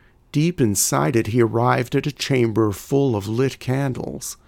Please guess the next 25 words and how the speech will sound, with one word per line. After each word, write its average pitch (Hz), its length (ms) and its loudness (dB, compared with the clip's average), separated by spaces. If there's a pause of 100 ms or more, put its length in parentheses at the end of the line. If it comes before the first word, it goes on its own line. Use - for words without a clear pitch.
(300)
In 117 160 2
the 107 140 0
center 135 520 2
of 123 200 2
this 135 240 2
room, 123 420 2
lit 120 320 0
by 110 160 2
thousands 131 640 0
of 160 140 -4
candles, 98 680 -2 (120)
there 127 120 4
were 113 200 2
several 131 540 2
tables 123 640 -2
covered 123 440 0
with 113 200 0
fine 131 480 0
linens 135 640 0 (100)
and 98 160 -2
glassware 120 760 2
that 110 180 0
seemed 117 420 2
very 104 380 2
fine. - 560 -4